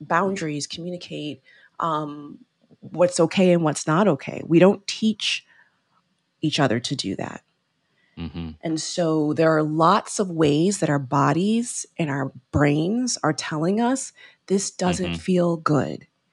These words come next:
Speaker 2: Right.
Speaker 1: And we are wired to push past that.
Speaker 2: Right.
Speaker 1: And, you know, like,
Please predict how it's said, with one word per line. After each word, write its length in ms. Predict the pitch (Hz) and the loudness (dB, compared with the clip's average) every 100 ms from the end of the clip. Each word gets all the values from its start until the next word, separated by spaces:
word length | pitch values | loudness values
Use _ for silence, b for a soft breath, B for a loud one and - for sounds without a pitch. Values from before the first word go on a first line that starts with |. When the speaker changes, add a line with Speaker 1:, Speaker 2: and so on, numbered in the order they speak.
| _ _ _ - | _ _ _ -2
Speaker 2:
Right. 180 | 87 - | -2 0
Speaker 1:
And 200 | 180 175 | 0 2
we 160 | 165 165 | 2 2
are 120 | 156 | 2
wired 680 | 147 151 175 202 185 160 160 | 0 4 4 6 4 2 0
to 60 | 160 | -2
push 420 | - - 147 - | -6 0 0 0
past 420 | - 127 127 - | -2 -2 -2 -4
that. 160 | - - - _ _ _ _ _ _ _ _ _ _ _ - | -8 -12 -14 _ _ _ _ _ _ _ _ _ _ _ -6
Speaker 2:
Right. 160 | - | 0
Speaker 1:
And, 260 | 214 220 247 | 2 2 2
you 60 | 294 | 2
know, 280 | 175 202 220 | 2 0 0
like, 340 | 202 98 | 0 0